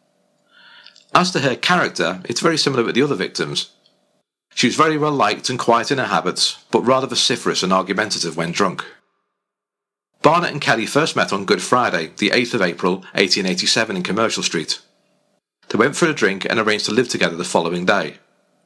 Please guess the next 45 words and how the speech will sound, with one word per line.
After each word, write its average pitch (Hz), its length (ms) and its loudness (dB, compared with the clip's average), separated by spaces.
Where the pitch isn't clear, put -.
For 107 140 0
the 113 60 0
next - 220 0
few 147 140 2
months 101 160 -2
they 107 140 2
moved 113 220 0
around 143 260 2
the 117 40 -4
streets 95 280 0
surrounding 117 340 0
Commercial 90 360 -2
Street 90 180 -4
before 95 260 2
settling 98 320 -2
on 98 80 2
a 95 60 -2
single 104 320 0
room 90 300 0
at - 140 -4
thirteen 92 460 2
Miller's 78 200 0
Court, - 380 -2
a - 80 0
little 117 240 2
alley 113 200 0
running 87 300 -4
off 85 140 -4
Dorset 107 340 0
Street. - 400 -4
Access 160 360 2
to 123 80 0
Miller's 92 260 0
Court - 280 -2
was 117 120 -2
from 123 120 -4
a 123 60 2
narrow 92 300 0
passageway 95 480 -2
between 92 300 -4
twenty-six - 500 0
and 101 100 -8
twenty-seven 85 560 0
Dorset 110 320 0
Street. - 400 -4